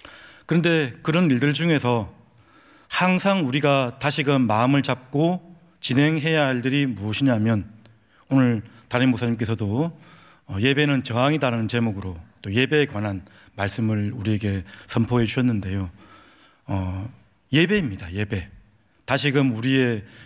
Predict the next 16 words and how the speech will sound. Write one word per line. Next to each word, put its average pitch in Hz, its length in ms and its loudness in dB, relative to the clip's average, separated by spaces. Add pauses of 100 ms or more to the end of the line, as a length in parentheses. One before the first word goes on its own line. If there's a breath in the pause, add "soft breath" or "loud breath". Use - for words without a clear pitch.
중심을 135 440 2
잡아 135 240 2
나가야 110 280 0
될 110 120 -6
것이 143 460 -2
바로 98 320 -6
예배. 98 340 -2 (920 loud breath)
어, 101 540 -2 (160)
올 147 180 4
한 147 140 2
해 117 260 0 (380)
다른 143 260 0
어떤 165 240 0
것들보다도 135 640 -4 (560 soft breath)
예배에 156 400 2
성공하시는 113 800 -2